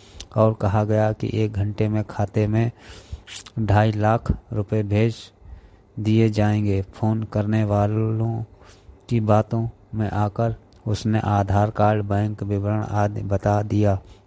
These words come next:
बताए गए नंबर पर दो हज़ार छः सौ रुपये भी ट्रांसफ़र कर दिए। थोड़ी देर बाद फ़ोन आया और ढाई लाख खाते में ट्रांसफ़र न होने की बात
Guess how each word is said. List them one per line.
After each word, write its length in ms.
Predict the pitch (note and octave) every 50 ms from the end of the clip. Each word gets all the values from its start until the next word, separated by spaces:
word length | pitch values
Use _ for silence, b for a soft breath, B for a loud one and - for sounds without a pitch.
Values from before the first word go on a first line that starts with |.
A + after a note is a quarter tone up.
| _ _ _ _ - - - - - - - -
बताए 400 | B2 A2+ A2 - A2 G#2+ G#2+ A2+
गए 180 | A2 A#2 A2 G#2+
नंबर 360 | G#2+ G#2 G#2 G#2+ G#2 G#2+ G#2+
पर 240 | - - A#2 A#2 A#2+ B B B B B B B B B B -
दो 220 | G#2+ G2+ A2 G#2+ G#2
हज़ार 320 | G2+ G2 G2+ G#2+ G#2+ G#2+ G2
छः 260 | - - - G2+ G2
सौ 220 | - - A2+ G#2+ G#2
रुपये 300 | G#2 G2+ - A2 G#2+ G#2
भी 140 | G#2 G#2+ G#2
ट्रांसफ़र 640 | - - G#2 G2+ G#2 G#2 - - - A2 G#2+ G#2+ G#2 B B B B B B B _ _ -
कर 140 | A2 G#2+ G#2
दिए। 280 | G#2 G#2+ G#2 G2+ F#2+ F#2 -
थोड़ी 300 | - A2 G#2+ A2 A2+ G#2+
देर 240 | A2 G#2+ G#2 G#2 G#2
बाद 180 | G#2 G#2+ G#2+ -
फ़ोन 360 | - - - G#2 G#2+ A2 G#2
आया 280 | G#2 G2+ G2+ G#2 G#2 G2+
और 260 | - A2 A2 A2 G#2+ B B B B B B - - G#2+
ढाई 360 | G2 F#2+ G2 G2+ G#2 G#2+ G#2+
लाख 380 | G2+ G2+ G2+ G#2 G#2+ - - - - - - b b b b b b b b _ _ _ - - - - _ _ _ - - - - - - - - - - - - - - - - - - -
खाते 460 | - - G#2 G2+ - - A#2 A2 G#2 F2+ - - -
में 120 | A2 G#2+
ट्रांसफ़र 580 | G#2+ - - G2+ G#2 G#2+ G#2+ - - A#2 A2 G#2
न 100 | G#2+ G#2+ G#2+ G#2
होने 300 | G2 G2+ G#2 G#2+ G#2+ G#2
की 160 | - - G#2+ G2+
बात 280 | G2 G#2 G#2+ A2 -